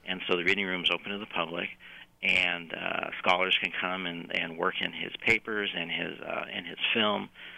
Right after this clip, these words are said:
his, uh, his video, his production, and, uh, that kind of thing. And, and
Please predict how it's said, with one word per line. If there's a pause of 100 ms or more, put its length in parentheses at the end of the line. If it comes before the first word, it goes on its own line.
(160)
his, (140)
uh, (120)
his (100)
video,
his
production,
and, (100)
uh, (340)
that
kind
of
thing.
And,
and